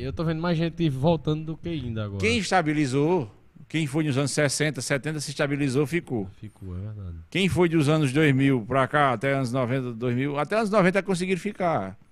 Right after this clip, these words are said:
Speaker 2: Tem familiares meus, primos,
Speaker 1: Eu
Speaker 2: tios,
Speaker 1: também.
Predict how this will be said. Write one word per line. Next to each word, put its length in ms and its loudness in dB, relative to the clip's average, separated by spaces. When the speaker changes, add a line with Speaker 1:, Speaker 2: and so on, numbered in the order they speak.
Speaker 2:
Tem 160 -4
familiares 600 0
meus, 440 -4
primos, 500 -4
Speaker 1:
Eu 100 -4
Speaker 2:
tios, 360 -2
Speaker 1:
também. 140 -12